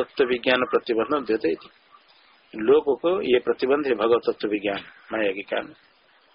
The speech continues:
भाष्य में अहम तो वेद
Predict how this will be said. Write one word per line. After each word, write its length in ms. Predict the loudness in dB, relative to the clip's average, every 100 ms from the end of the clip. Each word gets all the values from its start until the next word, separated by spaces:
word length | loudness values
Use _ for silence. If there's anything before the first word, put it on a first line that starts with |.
| _ _ _ _ _ _ _ _ _ -4
भाष्य 320 | -2 2 0
में 180 | 0 -4 -12 _ _ _ _ _ _ _ _ _ 0
अहम 260 | 2 4
तो 140 | 4 4
वेद 220 | 4